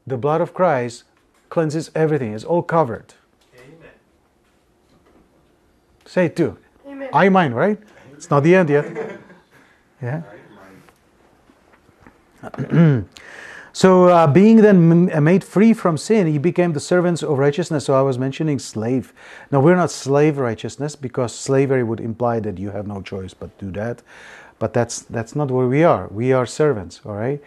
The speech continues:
Speaker 1: Um, "I speak after the manner of man because of the infirmity of your flesh. For as ye have yielded your members servants to uncleanness and to iniquity, and to iniquity,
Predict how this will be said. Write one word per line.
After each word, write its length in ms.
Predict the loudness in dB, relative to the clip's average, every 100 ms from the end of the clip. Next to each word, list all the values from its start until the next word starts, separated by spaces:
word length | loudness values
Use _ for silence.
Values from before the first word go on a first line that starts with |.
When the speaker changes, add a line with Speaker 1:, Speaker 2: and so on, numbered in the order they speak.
| -20 -20 -20 -20 _ -2
Speaker 1:
Um, 480 | 2 4 4 2 -6 _ 2
"I 100 | 2
speak 260 | 4 4
after 280 | 4 4 4
the 80 | 4
manner 420 | 4 4 4 2
of 300 | 2 -2 -4
man 320 | -4 -2 -2
because 420 | -4 -2 -2 -2 -12 -20 -20 _ -4
of 140 | 0
the 120 | 0
infirmity 600 | -2 0 2 2 0 -2
of 180 | -2 -4
your 160 | -4 -2
flesh. 500 | 2 2 2 -4 -16 -20 -20 -20 -12
For 200 | -4 -2
as 180 | 0 0
ye 80 | 2
have 260 | 4 2
yielded 560 | 0 2 4 4 2 2
your 180 | 0 0
members 500 | 0 2 2 0 -4
servants 600 | -2 2 2 2 -2 -6
to 120 | -8
uncleanness 720 | -8 -6 0 2 2 -2 -8 -8
and 180 | -6
to 100 | -6 -4
iniquity, 540 | -4 -2 -4 -4 -6 -6
and 140 | -8
to 80 | -6
iniquity, 520 | -4 -4 -4 -4 -6